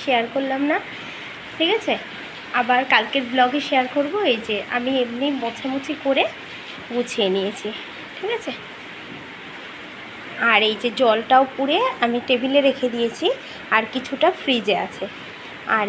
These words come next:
এই যে আমার গাছ শখের, আর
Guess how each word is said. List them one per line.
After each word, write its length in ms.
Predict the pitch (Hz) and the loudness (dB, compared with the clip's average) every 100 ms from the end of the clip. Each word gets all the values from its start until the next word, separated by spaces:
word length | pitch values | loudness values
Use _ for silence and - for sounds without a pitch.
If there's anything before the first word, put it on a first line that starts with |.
| 208 | 2
এই 80 | 202 | 0
যে 80 | 233 269 - - 208 | 0 -2 -4 -10 -6
আমার 220 | 202 208 202 196 | -4 -4 -2 0
গাছ 380 | 196 214 285 - - - | 4 6 4 2 -2 0
শখের, 540 | 214 202 - 247 320 - - - - - - - | -2 -2 2 6 6 2 -10 -14 -14 -14 -14 -6
আর 80 | 202 | -4